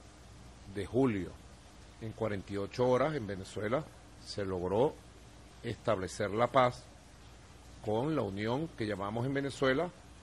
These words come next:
cívico-militar policial, una función de carácter social, constitucional, y se logró restablecer la paz, y las investigaciones avanzaron y se descubrió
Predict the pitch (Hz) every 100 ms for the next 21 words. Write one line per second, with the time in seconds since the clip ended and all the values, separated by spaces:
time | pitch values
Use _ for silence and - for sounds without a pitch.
0 | - - - 135 156 - 139 110 101 120
1 | 127 165 - - - - - 107 98 -
2 | 160 139 - - - - - - - -
3 | 123 - - - - - 113 120 - 110
4 | - 131 151 113 107 107 104 147 - 110
5 | - 139 147 - 101 117 - 98 107 110
6 | 156 135 - - - - - - - -
7 | - - 95 92 98 92 101 117 131 135
8 | - 123 104 - 117 151 - - - -
9 | 98 98 131 156 - - - - - -
10 | - - - 123 120 110 107 101 - 110
11 | 98 - 107 110 135 147 - 147 135 185
12 | 180 139 110 101 110 95 117 160